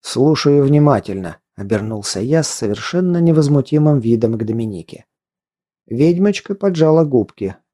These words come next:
Похоже, она целенаправленно подкрадывалась, рассчитывая меня удивить. И сейчас явно расстроилась, что не удалось. Её реально пороть надо было в более юном и нежном возрасте. Никакого уважения к старшим.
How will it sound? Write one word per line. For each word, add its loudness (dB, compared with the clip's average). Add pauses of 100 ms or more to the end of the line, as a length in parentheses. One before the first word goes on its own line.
Похоже, 0
она 0
целенаправленно 0
подкрадывалась, 0
рассчитывая 0
меня 0
удивить. -2 (540)
И 0
сейчас 0
явно 2
расстроилась, 0
что -8
не -4
удалось. -6 (760)
Её -2
реально -4
пороть -2
надо -4
было -2
в -8
более 4
юном 4
и 2
нежном 0
возрасте. -2 (480)
Никакого -2
уважения -2
к -14
старшим. -8